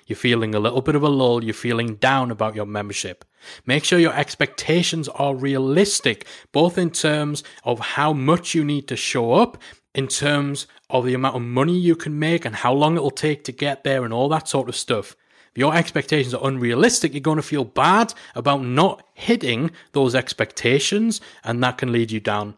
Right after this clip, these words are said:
a bad path. Don't confuse value with content. Avoid getting sucked into that content arms race. Nobody joins a membership just 'cause it's got the most stuff. So if you're overworking and you're getting burned out,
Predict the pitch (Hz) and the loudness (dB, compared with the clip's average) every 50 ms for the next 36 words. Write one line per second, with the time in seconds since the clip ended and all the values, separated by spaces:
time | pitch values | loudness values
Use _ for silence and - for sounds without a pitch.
0 | _ _ - 101 - 104 98 98 95 - - - 98 87 - - - _ _ _ | _ _ -18 -6 -2 0 0 0 -2 -4 -8 -10 -10 -10 -12 -18 -20 _ _ _
1 | _ _ _ _ - - - _ _ - 147 165 196 214 208 - 196 180 - 170 | _ _ _ _ -20 -20 -20 _ _ 0 2 4 4 2 2 0 -2 0 4 4
2 | 165 156 135 120 113 117 131 135 147 147 143 139 139 127 127 123 - - - - | 4 4 2 0 0 2 2 2 2 2 2 0 0 0 -2 -4 -4 -8 -6 -4
3 | 127 123 123 - - 113 98 98 98 - 117 104 101 107 123 143 160 175 175 175 | -4 -2 -4 -4 -4 -4 -4 -6 -6 -8 -8 -8 -2 0 2 4 4 4 2 2
4 | - - 127 135 127 - - - 165 156 - _ - 190 190 175 170 170 165 160 | -2 -4 -4 -4 -4 -4 -2 -2 -2 -2 -2 _ -2 0 0 0 0 0 0 -2
5 | - - - 139 139 135 - 123 120 117 117 120 123 120 123 117 - 110 98 90 | -4 -4 -4 -4 -4 -4 -4 -4 -4 -2 0 0 0 0 -2 -6 -8 -8 -8 -6
6 | 87 - - - - - - - 127 139 175 208 226 233 196 - 202 190 190 147 | -8 -10 -10 -12 -16 -16 -8 -2 2 2 4 4 2 2 2 2 2 2 2 2
7 | 165 156 151 147 151 160 - - 180 175 - - 156 151 - - - 156 151 139 | 0 0 0 0 0 0 -2 -2 -2 -4 -2 -2 -4 -4 -4 -4 -6 -6 -6 -6
8 | - - - 127 - - 123 123 120 117 113 120 - - - - - - - - | -4 -4 -6 -6 -6 -6 -6 -6 -4 -4 -4 -4 -6 -8 -10 -8 -6 -4 -4 -6
9 | - _ - 202 170 107 - - - - - - - - - - 131 - 175 180 | -4 _ 0 0 0 -2 -6 -12 -20 -20 -20 -20 -20 -12 -8 -6 -2 2 2 2
10 | 185 151 139 180 185 180 156 151 139 131 131 131 139 160 165 - - 180 175 165 | 4 4 4 4 4 4 4 2 2 2 2 2 2 2 0 0 -2 -4 -2 -2
11 | 156 151 147 147 139 - 139 120 143 131 113 - 143 127 123 123 123 127 170 202 | 0 0 0 0 0 -2 -4 -8 -8 -12 -10 -8 -8 -6 -6 -6 -6 -4 -2 -2
12 | 214 156 120 113 - | -2 -2 -4 -6 -10